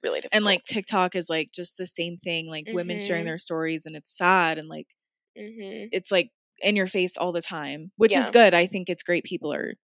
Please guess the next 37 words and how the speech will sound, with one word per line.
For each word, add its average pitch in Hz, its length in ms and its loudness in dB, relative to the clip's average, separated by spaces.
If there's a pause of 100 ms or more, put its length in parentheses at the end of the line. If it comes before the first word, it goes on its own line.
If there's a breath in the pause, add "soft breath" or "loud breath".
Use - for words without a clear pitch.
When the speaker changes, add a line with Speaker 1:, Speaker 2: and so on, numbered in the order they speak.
(420)
Speaker 2:
using 185 320 0
their 156 140 -2
platforms, 220 640 0
but 196 160 4
it 202 80 2
can 262 120 -4
be 294 80 4
a 294 60 4
lot. 285 300 0
Speaker 1:
It 202 140 2
can 233 140 -2
be 233 120 -4
really 196 240 4
overwhelming. 147 540 0
So - 120 0
I 214 100 8
think 214 140 0
Speaker 2:
Mm-hmm. 196 40 -4
Speaker 1:
that's 208 200 2
another 165 300 0
really 127 220 2
good - 140 -6
tip. - 280 -10
Like, 175 220 -2
take 175 200 -4
a 247 80 4
break 202 280 2
when 220 100 -2
you 208 100 -6
need 180 180 -4
it, 170 260 2 (600)
step 190 340 2
away, 185 600 4 (840)
connect 185 260 -4
with 220 120 -6
the 262 140 2
earth, 208 460 6